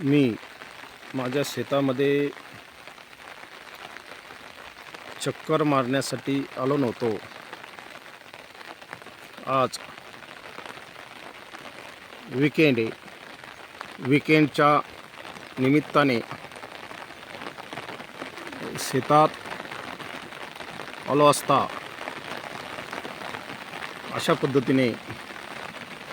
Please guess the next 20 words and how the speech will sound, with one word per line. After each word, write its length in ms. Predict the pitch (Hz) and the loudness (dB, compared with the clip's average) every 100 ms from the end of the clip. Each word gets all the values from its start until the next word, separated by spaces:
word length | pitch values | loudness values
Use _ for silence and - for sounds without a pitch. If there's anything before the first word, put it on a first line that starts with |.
| - - - - - - - | -12 -12 -12 -10 -10 -10 -8
आपल्याला 400 | 131 - 135 123 113 - - - - - - - - - - | -6 2 4 6 4 0 -10 -12 -12 -12 -12 -12 -12 -10 -6
हे 80 | 123 | -2
आपलं 220 | 120 117 | 0 0
शेत 180 | 120 139 | 0 2
दिसत 300 | 127 135 135 | 4 2 4
आहे. 180 | 143 143 | 4 4
ते 140 | 135 143 | 2 0
समोर 320 | - 135 139 | 4 4 4
जो 200 | 139 143 | 6 6
दिसत 380 | 131 123 - 139 | 4 0 0 2
आहे 300 | 139 135 113 - - - - - - - - - - - - - - - - - | 2 4 2 0 -8 -12 -12 -12 -12 -12 -10 -10 -10 -10 -10 -10 -10 -12 -2 6
तो 80 | 147 120 107 - - - - - - - | 8 8 4 -2 -14 -14 -14 -14 -8 -4
आपला 220 | 123 139 | 2 4
ऊस 260 | 131 151 - | 6 6 6
आहे 280 | 160 139 113 104 - - - - - - - - - - - - | 8 10 8 6 -4 -12 -12 -12 -12 -12 -12 -12 -12 -12 -2 2
आणि 240 | 143 127 104 104 - - - - - - - - - - - - - | 6 6 4 0 -6 -10 -12 -14 -14 -12 -12 -12 -12 -12 -12 -12 0
हा 120 | 131 135 - | 4 4 4
तुरीचा 340 | 135 127 143 123 | 4 6 4 4
प्लॉट. 260 | 135 127 104 - - | 6 6 6 2 2
चला 160 | 151 | 8